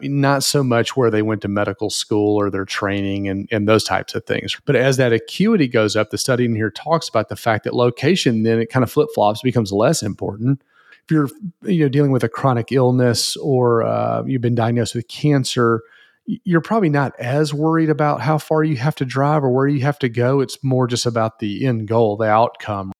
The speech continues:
So it's more about specialization, years in practice, where they went to medical school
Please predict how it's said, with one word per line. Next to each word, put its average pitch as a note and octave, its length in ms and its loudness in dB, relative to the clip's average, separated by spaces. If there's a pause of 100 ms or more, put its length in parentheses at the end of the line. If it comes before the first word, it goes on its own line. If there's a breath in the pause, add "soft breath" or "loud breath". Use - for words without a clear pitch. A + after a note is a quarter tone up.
(120)
So B2+ 240 0
it's A#2+ 140 -4
more C#3+ 140 4
about B2+ 260 0
specialization, C3+ 960 0
years A2+ 340 0
in B2 140 0
practice, B2+ 640 -2 (440 loud breath)
where A#2 180 2
they C#3+ 140 2
went F3+ 280 2
to C3+ 80 0
medical A#2+ 340 -2
school C3 500 0